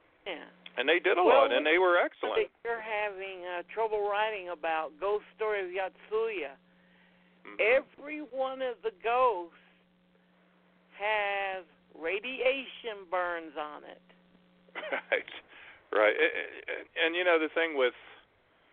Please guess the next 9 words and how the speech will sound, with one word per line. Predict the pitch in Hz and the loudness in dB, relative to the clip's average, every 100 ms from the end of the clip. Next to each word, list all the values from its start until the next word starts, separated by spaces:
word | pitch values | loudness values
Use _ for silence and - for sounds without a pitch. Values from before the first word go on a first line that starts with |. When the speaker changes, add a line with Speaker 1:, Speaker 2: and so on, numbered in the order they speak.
| _ _ _ _ _ _ - | _ _ _ _ _ _ -4
Speaker 2:
one | 127 156 | 0 2
thing | 170 165 | 4 2
you | 151 143 | 2 0
notice, | 139 123 95 - - - | 2 2 -2 -12 -20 -12
okay, | 110 - 107 107 98 - _ _ _ _ _ _ _ _ _ _ _ _ _ _ _ _ _ _ _ _ _ _ _ _ _ - | -10 0 2 2 0 -10 _ _ _ _ _ _ _ _ _ _ _ _ _ _ _ _ _ _ _ _ _ _ _ _ _ 2
China | 135 147 151 | 6 6 4
went | 135 135 - | 2 0 0
to | 117 | -6
Japan | 120 - 123 113 113 113 | -6 2 4 6 4 0